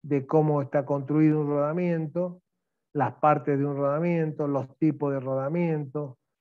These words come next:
los comportamientos, eh, las medidas normales de un rodamiento, para qué se utiliza un rodamiento, y después al final le puse, eh, por qué se deteriora y cómo reconocer de acuerdo a los ruidos qué le está pasando a un rodamiento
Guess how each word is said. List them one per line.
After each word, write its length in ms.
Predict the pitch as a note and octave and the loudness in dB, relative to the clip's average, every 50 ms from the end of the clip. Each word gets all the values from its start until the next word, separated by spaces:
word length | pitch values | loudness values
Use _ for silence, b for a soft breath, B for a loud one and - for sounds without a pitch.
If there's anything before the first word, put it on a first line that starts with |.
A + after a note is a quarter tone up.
| _ _ | _ _
los 180 | - D3+ C#3 C3 | -4 -4 -4 -2
comportamientos, 1200 | - C#3+ C#3 C3 B2+ C#3 C#3 C3 B2+ C#3 C3+ D3 F3 F3 E3 D3+ C#3+ C#3+ C3 C#3 D3+ D3+ D3+ C3 - _ _ _ _ _ _ _ - | -2 -2 -2 -2 0 -2 -2 0 0 -2 -2 0 2 2 2 2 0 -2 -4 -4 -6 -6 -6 -8 -12 _ _ _ _ _ _ _ -8
eh, 400 | C3+ C3 B2+ B2+ B2 B2 B2 A#2+ B2+ | -4 -4 -4 -4 -6 -8 -8 -4 0
las 200 | C#3 C3+ B2+ B2 | 0 2 2 2
medidas 440 | C#3 C#3 C#3+ D3 D3+ D3+ C#3+ C#3 | 2 2 4 4 4 4 2 2
normales 540 | C3+ C3+ C3+ C3+ C#3+ D#3 D#3+ D#3 D3+ D3 C#3 | 0 0 -2 -2 0 2 2 2 2 0 0
de 60 | C3 C#3+ | -2 -4
un 120 | C#3 C3 | -4 -4
rodamiento, 600 | C3+ C#3 C3+ C#3 D3+ E3 D#3+ D3+ C#3+ C3 C#3+ C3 - | -4 -4 -2 -2 -2 -2 -2 -4 -4 -6 -8 -6 -2
para 280 | D3 D3 C#3+ C#3+ C#3 | 0 0 0 0 0
qué 140 | - E3+ D#3 | 0 -2 -2
se 120 | B2 C#3+ | -2 -2
utiliza 420 | D3 C3+ C#3+ C#3 C#3+ C#3 B2+ - D3 | -6 -4 -2 -2 -2 -2 -4 -4 -6
un 80 | C#3+ | -4
rodamiento, 500 | C#3 D3 D3 D3+ E3 F#3+ F#3+ F#3+ F3 F#3+ | -2 -2 0 0 0 2 0 0 2 4
y 20 | F#3+ | 4
después 260 | E3+ E3 - F#3 F3 | 4 4 4 2 2
al 60 | E3 | 2
final 260 | - E3+ F3 F3+ F3+ F3 | 2 2 2 4 4 2
le 60 | E3+ | 0
puse, 500 | F3 - E3+ E3+ D3+ C3+ E3+ E3 D3+ - _ _ _ _ _ _ _ _ - | 0 -2 -2 -2 -2 -2 -4 -4 -6 -8 _ _ _ _ _ _ _ _ -14
eh, 180 | D3+ C#3+ C#3 | -8 -6 -6
por 280 | C3+ B2+ - D#3 D3+ D3+ | -6 -2 0 0 0 2
qué 120 | - E3+ | 2 0
se 180 | D#3+ - D#3+ D#3+ | 0 2 2 2
deteriora 560 | D#3 D3+ C#3+ C3 - D#3+ D#3 E3+ F3 F3+ F3 | 2 2 0 0 -2 0 2 2 2 4 2
y 60 | E3+ | 0
cómo 240 | E3+ E3+ D#3+ D#3+ D#3+ | 0 -2 -2 -2 -2
reconocer 720 | D3 C#3+ D3 B2+ D3 C#3+ C#3+ C#3+ C#3+ C3 - E3+ E3 D3+ | -4 -4 -6 -6 -6 -8 -6 -6 -6 -2 0 0 0 0
de 100 | D3 C#3+ | 0 -2
acuerdo 440 | C3+ B2+ - D#3 D#3 D3+ D3 D3 D3 | -2 -2 -2 -2 0 0 0 0 0
a 40 | C#3+ | 0
los 200 | C#3+ D3 C#3+ C3 | 0 0 -2 0
ruidos 540 | C3 D#3 E3+ F3 F3 E3+ F3 F#3 F3+ - - _ _ _ _ _ - | 2 2 4 6 6 6 4 2 2 0 -6 _ _ _ _ _ -4
qué 100 | E3 D#3+ | -2 -2
le 80 | D#3 D3 | -2 -2
está 260 | C3 - D#3 D3+ C3 | -2 -2 -2 -2 0
pasando 500 | D#3+ C#3+ C3 - D3+ D3 C#3 C#3 C#3 C3+ | 0 -2 -2 0 0 0 0 -2 -2 -4
a 80 | B2+ | -4
un 160 | C3 C3+ C#3 C3 | -4 -6 -6 -4
rodamiento 880 | C3+ C#3+ C#3 C#3 C#3+ D3+ D#3+ D#3+ D#3 D3+ D3+ D#3 D3 F3+ F3+ F3 F3+ | -2 0 0 0 0 0 0 0 -2 -2 -4 -4 -4 -4 -4 -4 -8